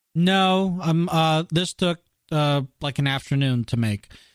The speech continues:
but it's generally a, uh, w-, made with brioche dough, and it's, like, roundish, and it has icing on the top of it with a little bit of cin-, uh, cinnamon and, like,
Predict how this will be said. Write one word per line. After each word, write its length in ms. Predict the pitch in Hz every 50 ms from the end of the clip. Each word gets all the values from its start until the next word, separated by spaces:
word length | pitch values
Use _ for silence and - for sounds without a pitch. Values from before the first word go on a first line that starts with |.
| _ _ _
but 100 | - 160
it's 180 | 160 156 - -
generally 840 | 151 139 180 202 208 220 233 226 214 208 202 190 190 180 175 185 _
a, 300 | - 156 151 151 151 147
uh, 160 | 143 143 151
w-, 240 | - - 139 147 -
made 300 | - 143 156 160 165 160
with 320 | 151 143 151 151 143 - -
brioche 840 | 156 131 123 151 151 151 160 170 180 185 165 - - - - - - - _ _ _
dough, 560 | 139 127 127 147 139 127 113 104 107 123 131 - _ _ _ _ _ _ _ _
and 160 | 143 143 139
it's, 180 | 139 131 - -
like, 120 | 151 143 127
roundish, 800 | 147 127 123 131 135 135 147 160 165 190 214 208 - - - - _ _ _ _ -
and 460 | 127 135 135 135 131 127 123 117 117 - _ _
it 180 | - 135 131
has 280 | - 143 139 131 131 - -
icing 360 | - 175 190 165 - - 175
on 140 | 156 143 139
the 80 | 127 123
top 260 | - 143 131 127 -
of 140 | 143 127 127
it 200 | 135 131 139 - - - _ _ _ _ _ _ _
with 100 | 131 127
a 40 |
little 200 | 135 139 151 147
bit 120 | 147 151 147
of 80 | 143
cin-, 260 | - - 147 143 139 143
uh, 200 | 160 - 139 131
cinnamon 560 | - - 160 147 147 143 143 139 135 135 135
and, 180 | 131 123 123 123
like, 200 | 117 117 117